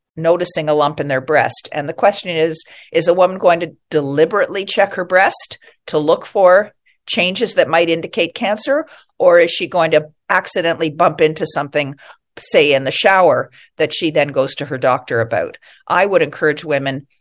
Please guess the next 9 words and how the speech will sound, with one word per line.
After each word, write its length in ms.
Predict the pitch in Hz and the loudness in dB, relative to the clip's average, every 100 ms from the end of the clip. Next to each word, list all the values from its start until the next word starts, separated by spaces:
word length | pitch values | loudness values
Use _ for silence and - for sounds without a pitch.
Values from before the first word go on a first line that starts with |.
| _ _ - | _ _ -14
to 140 | 185 | -10
do 300 | 160 226 254 | -4 -2 -2
periodic 840 | - 170 147 135 120 120 117 - _ _ _ _ | -2 0 2 2 2 2 0 -6 _ _ _ _
breast 280 | 135 139 - | 0 2 2
self-exams. 760 | 147 123 139 120 143 120 120 - | 0 0 -2 -6 -4 -2 -4 -4
That 160 | 160 139 | -4 -2
the 80 | 180 | -4
new 200 | 214 247 | 0 0
expression 640 | 220 - 160 - 175 156 | 0 0 0 0 -4 -8